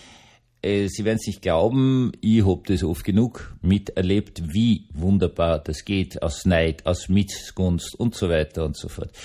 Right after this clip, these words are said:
Es darf Ehe nicht geschieden werden durch eine,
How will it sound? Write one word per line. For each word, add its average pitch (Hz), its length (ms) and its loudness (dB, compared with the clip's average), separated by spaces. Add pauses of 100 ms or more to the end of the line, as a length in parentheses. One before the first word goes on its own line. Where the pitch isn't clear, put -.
(280)
Es 107 160 -6
darf 143 300 0 (140)
Ehe 151 240 0
nicht 151 520 -8
geschieden 131 580 -8
werden 117 720 0 (460)
durch 120 340 4
eine, 104 580 6